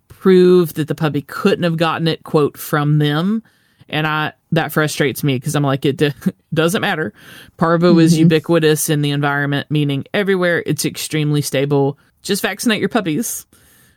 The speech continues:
Speaker 1: Um, then we don't have to worry about where it <laughs> comes from. Anyway, so <laughs> the clinical signs, I'm sorry. I have to say, like, before we get further into this, that parvo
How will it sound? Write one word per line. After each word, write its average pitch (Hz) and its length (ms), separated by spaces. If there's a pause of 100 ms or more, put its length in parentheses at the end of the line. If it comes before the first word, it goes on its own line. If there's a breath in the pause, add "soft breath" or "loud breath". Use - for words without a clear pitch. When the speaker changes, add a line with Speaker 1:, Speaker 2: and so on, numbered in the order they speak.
Speaker 1:
Um, 170 580
then 156 100
we 170 80
don't 185 140
have 190 160
to 208 100
worry 160 220
about 95 300
where 139 160
it 151 40
<laughs> - 140
comes - 200
from. - 320 (460)
Anyway, 139 340 (200)
so 220 760
<laughs> 185 240
the 196 140
clinical 220 500
signs, 208 540
I'm 220 140
sorry. 214 360 (960 soft breath)
I 240 140
have 285 140
to 320 100
say, 202 240
like, 170 320
before 202 400
we 220 80
get 190 180
further 175 260
into 175 260
this, 135 240
that - 160
parvo 180 680